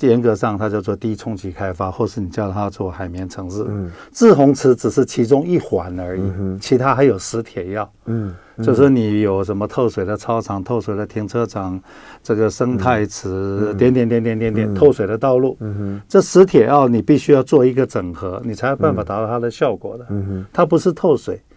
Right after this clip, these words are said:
Speaker 1: 是水透下去要到哪里去，
Speaker 2: 嗯。
Speaker 1: 跟现有的下水道如何结合。
Speaker 2: 嗯。
Speaker 1: 但是现在说回来了，<clears throat> 讲的都很简单，它都不是什么了不起的大工程。
Speaker 2: 嗯。
Speaker 1: 中央跨了两个部，甚至三个部，
Speaker 2: 嗯。
Speaker 1: 交通部、
Speaker 2: 嗯。
Speaker 1: 内政部、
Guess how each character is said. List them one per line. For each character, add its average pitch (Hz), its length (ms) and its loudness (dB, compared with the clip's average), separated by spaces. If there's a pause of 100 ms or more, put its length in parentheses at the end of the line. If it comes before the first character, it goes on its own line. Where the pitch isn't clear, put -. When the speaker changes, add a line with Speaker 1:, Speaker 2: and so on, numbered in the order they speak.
(180)
Speaker 1:
是 175 160 2
水 101 240 0
透 143 240 2
下 127 180 -2
去 127 140 -4
要 127 100 2
到 117 200 -4
哪 98 260 -6
里 135 160 -6
去， 110 260 -14 (140)
Speaker 2:
嗯。 101 380 -6
Speaker 1:
跟 165 180 6
现 185 240 6
有 117 100 2
的 107 80 2
下 123 220 0
水 101 160 -4
道 110 160 -2
如 104 180 -4
何 101 140 -8
结 95 240 -10
合。 131 180 -16 (260)
Speaker 2:
嗯。 101 220 -6
Speaker 1:
但 160 140 4
是 170 100 6
现 165 140 4
在 160 100 6
说 160 220 4
回 113 160 -2
来 92 160 -10
了， - 140 -18 (440)
<clears throat> 202 380 8
讲 120 180 4
的 135 60 4
都 147 100 8
很 139 160 4
简 110 180 0
单， 110 220 -2 (140)
它 147 140 2
都 151 120 6
不 139 80 4
是 139 160 2
什 113 100 0
么 110 120 0
了 107 160 2
不 113 100 -2
起 110 140 -4
的 98 140 -4
大 107 200 2
工 98 200 -8
程。 87 260 -12
Speaker 2:
嗯。 98 240 -8 (960)
Speaker 1:
中 131 180 0
央 123 160 0
跨 135 160 -2
了 113 100 2
两 95 200 -4
个 92 100 -6
部， 110 260 -4 (540)
甚 156 160 4
至 139 140 6
三 147 200 2
个 127 140 2
部， 101 260 -6
Speaker 2:
嗯。 - 80 -20
Speaker 1:
交 131 160 0
通 131 220 0
部、 135 140 2
Speaker 2:
嗯。 127 40 0
Speaker 1:
内 123 140 0
政 117 220 -2
部、 117 240 -2